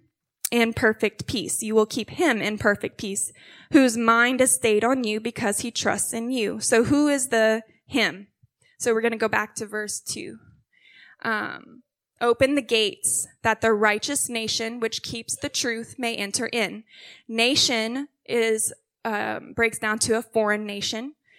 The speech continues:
And a Gentile is a foreign nation, uh, is, is someone of a foreign nation to the land of Judah, who is, is, this, uh,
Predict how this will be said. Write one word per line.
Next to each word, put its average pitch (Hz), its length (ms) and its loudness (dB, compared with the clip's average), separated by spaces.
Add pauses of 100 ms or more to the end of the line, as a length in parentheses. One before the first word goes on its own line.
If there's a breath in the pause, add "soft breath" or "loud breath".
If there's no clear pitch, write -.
(160 soft breath)
And 208 440 -4
a 226 140 0
Gentile 240 760 0 (100)
is 208 280 0
a 208 180 2
foreign 208 420 0
nation, 208 560 -6
uh, 208 160 2
is, 220 360 2
is 214 160 0
someone 220 280 0
of 196 160 -2
a 202 80 0
foreign 208 340 -2
nation 202 420 -6
to 226 120 -2
the 208 60 4
land 202 300 0
of 202 100 -4
Judah, 208 480 -2 (200)
who 214 180 4
is, 196 200 0 (360)
is, 202 180 -4 (520)
this, - 260 -2 (160)
uh, 196 400 -6